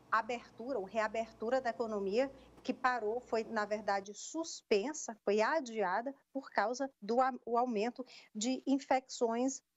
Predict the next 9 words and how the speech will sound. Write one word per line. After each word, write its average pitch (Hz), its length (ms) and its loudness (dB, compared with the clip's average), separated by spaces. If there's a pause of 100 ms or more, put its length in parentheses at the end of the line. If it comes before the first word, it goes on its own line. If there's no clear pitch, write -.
(120)
no 247 80 4
país. 240 500 -2
Além 277 540 0
de 233 160 -8
ter 262 240 2
adiado 220 560 -2
por 196 220 -6
pelo 202 240 -2
menos 185 400 -6